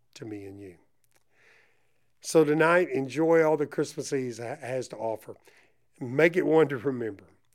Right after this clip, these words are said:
But if you find yourself alone this Christmas Eve, if the money's tight, or life has kind of backed you into a corner, remember that this holy night that God ushered in so long ago,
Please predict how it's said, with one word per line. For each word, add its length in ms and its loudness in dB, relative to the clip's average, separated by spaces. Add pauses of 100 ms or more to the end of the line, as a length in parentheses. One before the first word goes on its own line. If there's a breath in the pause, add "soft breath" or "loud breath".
(880)
But 120 0
if 140 -6
you 60 -2
find 360 4
yourself 400 2
alone 340 2
this 140 -10
Christmas 500 -16
Eve, 360 -16 (1300)
if 140 -6
the 100 4
money's 400 2
tight, 400 -16 (760)
or 140 2
life 360 0
has 120 -10
kind 200 -2
of 140 -12
backed 360 -8
you 80 -4
into 200 -10
a 60 -14
corner, 360 -16 (1080)
remember 480 2
that 240 -4
this 220 0
holy 400 -4
night 400 -4
that 160 -16
God 300 -10 (200)
ushered 380 -2
in 180 -2
so 180 -4
long 360 -4
ago, 460 -10